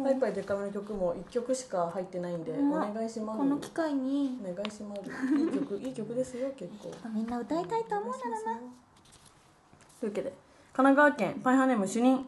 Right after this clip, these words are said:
Speaker 1: えー、飲み会が終わり、二次会のカラオケ、一次会の余韻からみんな話すことに夢中。周囲に勧められ、一曲歌い、輪から少し離れた場所で休憩してると、小石尾さんが近づいてきました。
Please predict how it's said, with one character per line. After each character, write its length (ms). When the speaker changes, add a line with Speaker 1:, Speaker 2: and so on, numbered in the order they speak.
Speaker 1:
え 380
ー、 80
飲 60
み 120
会 200
が 140
終 260
わ 20
り、 80
二 120
次 120
会 140
の 120
カ 120
ラ 100
オ 80
ケ、 260
一 180
次 80
会 140
の 80
余 140
韻 60
か 120
ら 100
み 160
ん 40
な 80
話 240
す 40
こ 80
と 80
に 80
夢 140
中。 260
周 180
囲 60
に 80
勧 200
め 60
ら 160
れ、 160
一 160
曲 240
歌 180
い、 120
輪 120
か 120
ら 100
少 220
し 100
離 220
れ 80
た 100
場 80
所 100
で 100
休 200
憩 160
し 80
て 60
る 100
と、 260
小 120
石 180
尾 40
さ 140
ん 80
が 120
近 260
づ 140
い 40
て 80
き 100
ま 140
し 60
た。 120